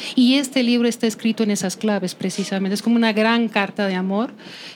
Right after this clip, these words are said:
abordando otras realidades, otras problemáticas. Pero me parece a mí que es la ruta con la que yo conecto con algo que se parece más a mi realidad. Y por último, decir que en esa construcción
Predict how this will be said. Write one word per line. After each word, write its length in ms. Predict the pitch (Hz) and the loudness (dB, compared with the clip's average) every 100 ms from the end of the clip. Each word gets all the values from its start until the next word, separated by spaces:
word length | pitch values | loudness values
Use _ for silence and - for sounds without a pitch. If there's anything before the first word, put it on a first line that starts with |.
| - | -6
abordando 680 | 185 185 196 208 214 208 | -2 0 0 2 2 2
otras 360 | 202 202 202 185 | 0 -2 -4 -2
realidades, 580 | 190 185 196 190 190 196 | -2 0 0 0 -2 -4
otras 220 | 202 185 | -6 -6
problemáticas. 600 | - 185 185 180 180 170 | -2 0 0 -2 -6 -8
Pero 200 | - 208 | -2 0
me 100 | 208 214 | 0 2
parece 260 | 233 240 269 | 0 2 2
a 60 | |
mí 180 | 233 202 - - - - | 2 0 -6 -16 -20 -6
que 100 | - | 0
es 60 | 220 | 2
la 160 | 214 202 | 4 2
ruta 480 | 220 269 269 214 - - | 2 2 0 -2 -4 -4
con 120 | - | 0
la 80 | 196 | 2
que 80 | 202 | 2
yo 180 | 196 214 | 2 2
conecto 560 | 220 208 220 214 226 220 | 2 2 2 0 -2 0
con 140 | 208 | 2
algo 220 | 196 208 | 2 0
que 100 | 196 | -2
se 100 | 190 | -4
parece 300 | 190 185 185 | -2 -2 0
más 240 | 202 196 214 | 0 0 0
a 60 | |
mi 120 | 202 | 0
realidad. 560 | 196 180 170 165 165 175 - - - - - | 0 -2 -2 -2 -2 -4 -8 -20 -20 -18 -6
Y 100 | 202 | -2
por 180 | 214 214 | 2 4
último, 360 | 226 233 240 | 4 2 2
decir 500 | 247 240 - 247 247 | 2 2 2 2 2
que 160 | - 233 | 0 2
en 100 | 220 | 2
esa 260 | 220 262 254 | 2 0 2
construcción 880 | 233 - 220 208 - - 226 247 | 0 2 0 0 0 2 4 2